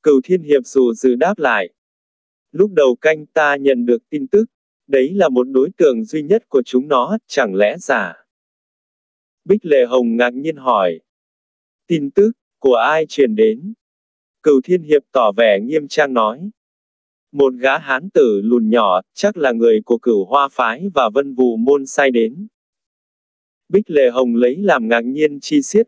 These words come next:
bèn ra dáng giận dữ nói tiếp. Tại sao bọn chúng không thông báo đến phụ thân của ta, chẳng nhẽ Vân Vũ Phái lại quá sơ sót như thế, một danh môn chánh phái, đâu làm những việc hồ đồ coi rẻ chúng tôi như vậy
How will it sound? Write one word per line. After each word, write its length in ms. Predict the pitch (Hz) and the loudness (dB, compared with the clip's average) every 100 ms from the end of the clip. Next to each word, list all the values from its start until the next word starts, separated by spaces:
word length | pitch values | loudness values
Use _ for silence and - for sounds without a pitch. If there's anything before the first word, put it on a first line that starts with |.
| - | 0
bèn 260 | 127 110 | 0 0
ra 220 | 101 139 139 | -2 -2 -2
dáng 320 | 127 120 190 | -4 -4 -6
giận 300 | 151 120 101 | -4 -2 -2
dữ 220 | 123 139 | -2 -2
nói 200 | 151 131 - | -2 -4 -2
tiếp. 200 | 202 233 - _ _ _ _ _ _ _ _ _ _ _ - | 0 0 -2 _ _ _ _ _ _ _ _ _ _ _ -2
Tại 200 | 135 120 | 0 0
sao 300 | - 175 175 | 0 0 2
bọn 280 | 156 139 110 | 2 0 -2
chúng 260 | - 135 175 | -2 -2 -2
không 260 | - 160 | -4 -2
thông 240 | 147 147 127 | 0 0 0
báo 280 | 117 135 | -2 -2
đến 260 | 180 131 170 - | 0 0 -2 -2
phụ 140 | 143 | -2
thân 260 | 139 151 143 | 0 -4 -2
của 160 | 131 117 | -2 0
ta, 280 | 135 135 131 _ | -2 -4 -8 _
chẳng 300 | - 127 101 | -4 -2 0
nhẽ 200 | 113 147 | 0 0
Vân 260 | 170 156 131 | 0 -2 0
Vũ 200 | 127 110 | 0 0
Phái 240 | 123 123 | -4 -4
lại 280 | 185 160 110 - | -2 0 0 -2
quá 180 | 131 | -4
sơ 240 | 175 165 147 | 0 2 2
sót 260 | - 208 | 2 -2
như 180 | 185 156 147 | -2 -6 -2
thế, 360 | 127 120 190 - - | 0 0 -4 -12 -4
một 260 | 131 131 | 0 0
danh 320 | - 170 165 | -2 -4 -2
môn 200 | 160 156 | 0 0
chánh 280 | 139 139 143 | 0 -4 -4
phái, 340 | - 131 127 202 - | -4 -4 -4 -10 -2
đâu 240 | 151 143 | 2 4
làm 260 | 135 120 107 | 2 0 0
những 200 | 135 180 | -2 0
việc 180 | 156 127 | 0 0
hồ 240 | 120 120 | 0 2
đồ 260 | 120 110 104 | 4 2 2
coi 220 | 139 143 | 0 0
rẻ 280 | 127 120 92 - | 2 2 0 0
chúng 240 | 127 156 | -4 0
tôi 280 | 160 143 139 | 2 4 2
như 180 | 147 139 | -2 0
vậy 240 | 127 | 0